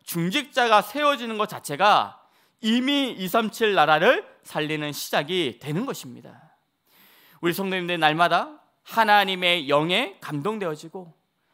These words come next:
하나님의 영에 감동된 자로서 하나님께서 주신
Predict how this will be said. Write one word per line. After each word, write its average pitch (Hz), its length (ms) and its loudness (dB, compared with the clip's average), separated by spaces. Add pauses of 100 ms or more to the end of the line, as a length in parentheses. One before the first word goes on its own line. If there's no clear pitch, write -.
(160)
하나님의 220 840 4
영에 175 300 2
감동된 180 600 -4
자로서 139 640 0 (180)
하나님께서 214 840 2
주신 247 440 -2